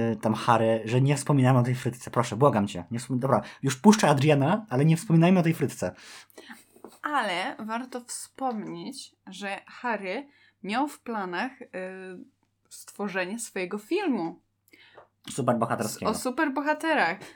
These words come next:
Speaker 2: który nazywałby się Super Frytka ratuje świat.
Speaker 1: To jest, znaczy,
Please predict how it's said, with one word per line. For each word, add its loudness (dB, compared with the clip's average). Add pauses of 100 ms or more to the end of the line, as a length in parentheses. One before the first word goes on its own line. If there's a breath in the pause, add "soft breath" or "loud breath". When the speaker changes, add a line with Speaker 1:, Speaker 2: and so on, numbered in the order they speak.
Speaker 2:
który 2
nazywałby 0
się -2 (220)
Super -2
Frytka 0
ratuje -2
świat. 2 (100)
Speaker 1:
To -2
jest, 0
znaczy, -2